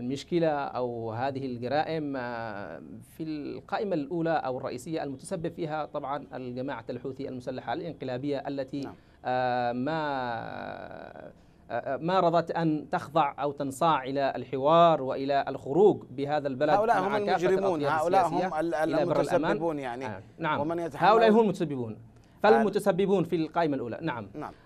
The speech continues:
Speaker 1: آه، ل-، لكن، آه، ما، ما، ما، ما يتلو هذه ال-، ال-، الحرب، آه، وما ينتج عنها من آثار وما يتم ترتيب من جبر الضرر وكذلك إصلاح هذا ال-، الضرر والآثار الناتجة عنه،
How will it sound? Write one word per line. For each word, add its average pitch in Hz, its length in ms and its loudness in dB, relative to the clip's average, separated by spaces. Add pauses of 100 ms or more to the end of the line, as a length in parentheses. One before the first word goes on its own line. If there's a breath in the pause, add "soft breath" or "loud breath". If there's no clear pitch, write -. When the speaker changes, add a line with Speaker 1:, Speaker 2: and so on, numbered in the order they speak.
Speaker 1:
آه، 165 260 4
ل-، 180 160 2
لكن، 233 360 4
آه، 180 200 -2
ما، 208 220 2
ما، 208 140 2
ما، 190 240 -2
ما 190 180 2
يتلو 202 340 4
هذه 180 360 4
ال-، 151 200 -2
ال-، 139 240 -2
الحرب، 131 640 2 (100)
آه، 131 240 0
وما 143 280 0
ينتج 165 380 -2
عنها 147 360 -4
من 139 260 -2
آثار 135 800 2
وما 143 480 -2
يتم 151 340 2 (120)
ترتيب 143 540 -2
من 143 280 -4
جبر 160 260 0
الضرر 139 360 2
وكذلك 139 500 -4
إصلاح 156 420 -4
هذا 147 180 0
ال-، 123 160 -4
الضرر 139 380 0
والآثار 139 520 -2
الناتجة 143 380 -6
عنه، 185 340 -4